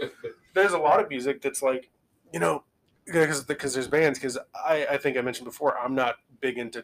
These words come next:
Speaker 2: dirty singing. I don't, I don't,
Speaker 1: Right,
Speaker 2: I don't
Speaker 1: right.
Speaker 2: like it. I don't like the way it sounds. It doesn't, it's not melodious to me.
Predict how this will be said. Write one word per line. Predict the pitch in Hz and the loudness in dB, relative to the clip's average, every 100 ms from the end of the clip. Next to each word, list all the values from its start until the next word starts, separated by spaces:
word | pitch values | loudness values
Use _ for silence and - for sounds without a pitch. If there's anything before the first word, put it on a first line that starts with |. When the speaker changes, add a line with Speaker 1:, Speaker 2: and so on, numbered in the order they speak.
| - | -8
Speaker 2:
dirty | 120 117 107 | -6 -6 -8
singing. | - 107 110 - _ _ _ _ _ | -8 -8 -12 -20 _ _ _ _ _
I | 123 123 | -6 -4
don't, | 117 120 - | -6 -8 -6
I | 123 | -2
don't, | 120 | 0
Speaker 1:
Right, | 120 131 - - 139 | 0 -2 -8 -4 2
Speaker 2:
I | 143 | 6
don't | 147 | 8
Speaker 1:
right. | |
Speaker 2:
like | 175 117 | 6 6
it. | |
I | 120 | -2
don't | 123 | -2
like | 123 - | -4 -4
the | |
way | 123 | -2
it | 117 | -2
sounds. | - 156 147 135 | 0 2 2 0
It | 117 | -2
doesn't, | 123 120 123 - | -2 -2 -4 -10
it's | 120 - | -12 -4
not | 127 120 - _ _ _ _ - | -2 0 -4 _ _ _ _ -10
melodious | 127 139 143 120 113 | -2 0 0 -4 -10
to | 117 | -12
me. | 104 104 | -12 -14